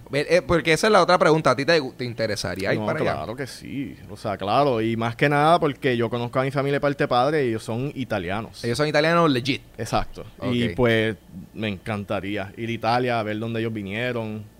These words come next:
Speaker 2: experience their, their culture. O sea,
Speaker 1: Exacto. Diatre, que, es que eso, eso tiene que estar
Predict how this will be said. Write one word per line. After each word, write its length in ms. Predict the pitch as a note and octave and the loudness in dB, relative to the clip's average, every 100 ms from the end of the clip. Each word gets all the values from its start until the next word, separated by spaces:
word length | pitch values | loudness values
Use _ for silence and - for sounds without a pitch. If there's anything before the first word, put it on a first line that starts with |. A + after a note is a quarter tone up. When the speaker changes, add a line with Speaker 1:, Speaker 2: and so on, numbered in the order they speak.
| - - - | -2 -2 -4
Speaker 2:
experience 680 | B2 - - A2+ A#2+ B2+ B2+ | -8 -6 -2 0 0 -4 -6
their, 120 | B2 - - | -8 -8 -4
their 160 | B2 A2+ | -4 -4
culture. 520 | - B2+ - - - - | -4 -6 -6 -8 -8 -10
O 0 | |
sea, 80 | A2+ | -8
Speaker 1:
Exacto. 560 | A2 A2+ G#2+ F#2+ F#2 F2 | -6 -2 -2 -2 -6 -6
Diatre, 320 | G#2 C#3 E3 C#3 | -2 0 0 -2
que, 140 | C#3 | -2
es 100 | E3 | -4
que 200 | - G#3+ | 0 0
eso, 160 | E3+ - | 0 0
eso 180 | E3 G3+ | -2 -2
tiene 260 | - A#3+ B3+ | -4 -4 -4
que 100 | B3 | -6
estar 380 | - A#3+ B3+ | -2 0 0